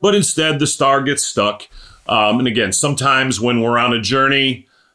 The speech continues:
you know, um, there may be paths the Lord leads us into that won't be altogether pleasant,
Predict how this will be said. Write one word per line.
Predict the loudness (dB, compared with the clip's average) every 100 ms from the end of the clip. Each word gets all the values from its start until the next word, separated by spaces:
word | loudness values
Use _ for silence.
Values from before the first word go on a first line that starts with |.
| -6
you | 0
know, | 2 2 0 -4 -4
um, | 0 0 0 0
there | 0
may | 2 0
be | -2
paths | -2 -2 0 0 0
the | 0
Lord | 2 0 0
leads | 0 -2 -2
us | -2
into | -2 -2 -2
that | -2 -2
won't | -2 0
be | 0
altogether | 0 0 -2 -2 -2 -2
pleasant, | -2 -2 -2 -4